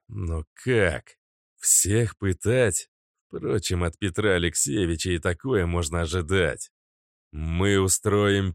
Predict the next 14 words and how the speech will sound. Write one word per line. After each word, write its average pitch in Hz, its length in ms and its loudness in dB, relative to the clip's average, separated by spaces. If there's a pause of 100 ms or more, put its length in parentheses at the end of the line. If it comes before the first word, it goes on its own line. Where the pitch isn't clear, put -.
пир». 107 500 -2 (520)
«Что? 117 800 0 (200)
П-, 101 160 -4 (120)
пир?» 127 400 0 (680)
«Именно 101 680 0
так. 95 440 2 (360)
Пир, 107 320 0
где 95 280 0
каждый 98 520 2
должен 92 420 0
прийти 92 360 -2
в 90 60 0
маске. 92 600 -2 (220)
Понимаешь?» 87 960 -2